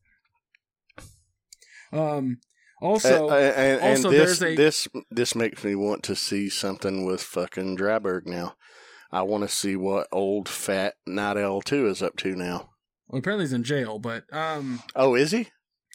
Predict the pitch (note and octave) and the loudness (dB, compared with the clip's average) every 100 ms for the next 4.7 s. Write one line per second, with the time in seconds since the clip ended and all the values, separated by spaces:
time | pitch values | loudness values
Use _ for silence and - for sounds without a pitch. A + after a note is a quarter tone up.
0 | - E3 E3 E3 D3+ E3 D3+ D#3 F#3 F#3 | -10 -6 -4 -2 -2 -4 -2 -4 -2 0
1 | E3+ D#3 D3+ D3+ D3 C#3+ C3 B2+ - _ | 0 -2 -2 -2 -2 -2 -4 -8 -10 _
2 | _ - E3 D#3 C3 - - D#3 E3+ D3+ | _ -6 -4 -4 -4 -4 -2 -2 -2 -4
3 | D#3+ D3 C#3+ D3+ - D3 C#3 C3+ C3 C#3+ | -2 -2 -2 -2 0 0 0 -4 -2 -4
4 | - C#3+ C3 C3+ C3 - - | -2 -4 -2 -2 -2 -4 -8